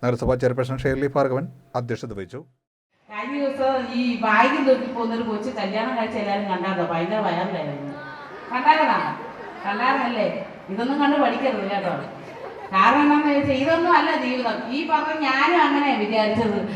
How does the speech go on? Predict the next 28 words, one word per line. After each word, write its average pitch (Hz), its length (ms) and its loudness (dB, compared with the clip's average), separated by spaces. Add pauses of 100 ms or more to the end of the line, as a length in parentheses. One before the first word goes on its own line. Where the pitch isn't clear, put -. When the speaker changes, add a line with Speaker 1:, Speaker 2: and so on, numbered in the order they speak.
(260)
Speaker 2:
കല്യാണം 285 460 4
കഴിച്ച് 285 280 2
വന്നു 262 280 0
കഴിഞ്ഞാൽ 247 260 -2
അതാണ് 226 520 -2
ഒരു 220 80 -8
പെണ്ണിന്റെ 208 400 -8
ഏറ്റവും 202 360 -6
വലിയ 196 140 -6
സംഭവം 180 540 2
എന്ന്. - 360 -4 (240)
ഞാൻ 220 200 2
പതിനാറ് 247 340 2
വയസ്സ് 277 160 0
കല്യാണം 247 420 -2
കഴിച്ചൊരു 233 260 2
അനുഭവം 226 460 6
കൊണ്ട് 302 180 4
ഞാൻ 226 220 4
പറയുകയാണ്. 185 640 2 (240)
അതൊന്നും 330 380 4
അല്ലേ 311 220 6
മക്കളെ 269 320 6
ഒരു 240 160 2
ജീവിതം. 233 640 4 (320)
നമ്മൾ 269 200 0
പ്രണയിച്ച് 311 640 -2
ഇരിക്കുമ്പോ 320 440 2